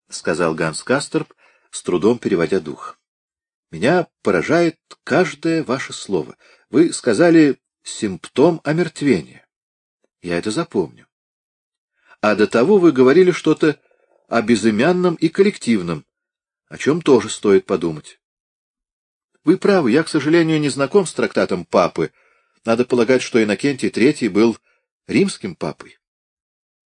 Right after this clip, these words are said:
Правильно я вас понял, что трактат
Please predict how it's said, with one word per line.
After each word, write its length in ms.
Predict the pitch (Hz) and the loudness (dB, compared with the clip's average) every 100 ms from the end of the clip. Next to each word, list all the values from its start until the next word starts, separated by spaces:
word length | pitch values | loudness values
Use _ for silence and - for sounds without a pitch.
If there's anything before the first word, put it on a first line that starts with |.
| _ _ _ _ - | _ _ _ _ -4
Правильно 460 | 113 180 202 190 | 2 4 4 4
я 160 | 180 156 | 4 4
вас 220 | 143 - | 2 -4
понял, 320 | - 131 104 | 0 2 2
что 260 | 90 - 95 | -4 -2 -2
трактат 580 | - 95 - 120 120 | 0 -2 0 0 -2